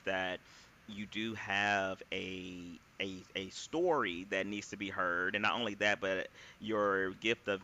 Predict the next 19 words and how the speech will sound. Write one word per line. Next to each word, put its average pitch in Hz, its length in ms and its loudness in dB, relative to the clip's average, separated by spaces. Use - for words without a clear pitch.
intuition, 95 720 -2
I 90 100 -4
think, 95 300 -6
is - 160 -10
really 95 360 -6
going 95 520 -6
to 90 320 -8
really 151 240 2
help 110 260 2
so 104 200 2
many 98 240 -4
people. 85 500 -6
I 104 100 4
know 104 300 4
that 95 420 -2
it's 101 340 -4
a 95 140 -4
natural 104 880 -2
t-, - 100 -12